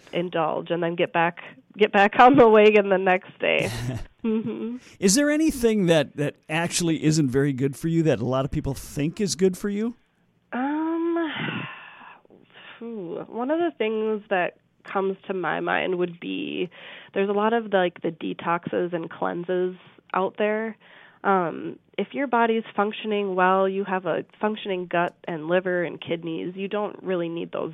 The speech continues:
Speaker 1: detox things. And it's not that it's gonna be unhealthy for you, but it's just, it's kind of a waste of money, um, as well.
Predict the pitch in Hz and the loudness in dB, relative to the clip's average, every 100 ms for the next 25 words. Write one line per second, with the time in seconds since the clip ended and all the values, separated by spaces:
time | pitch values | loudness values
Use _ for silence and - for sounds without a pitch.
0 | 160 180 165 - - - - - - 165 | -10 -12 -6 -6 -6 -6 -6 -6 -8 -4
1 | 165 - - - - 175 - - - 220 | -4 -4 -12 -10 -4 -4 -6 -12 -10 -2
2 | 226 220 202 185 - - 190 180 180 170 | -2 2 0 0 -4 -6 -4 -2 -2 -2
3 | 165 185 196 220 214 - 220 226 226 240 | -2 -6 -6 -4 -6 -4 -6 -6 -6 -6
4 | 220 185 175 - 190 - - 208 214 _ | -2 0 0 -2 -4 -6 -4 -2 -2 _
5 | - - 190 - 214 196 175 185 - 170 | -18 -10 -8 -2 -2 0 -2 -4 -4 -4
6 | 170 165 170 175 - - 170 - 165 - | -4 -2 -4 -6 -8 -2 -2 -2 -10 -12
7 | - 175 170 175 - - | -4 -4 0 0 0 -2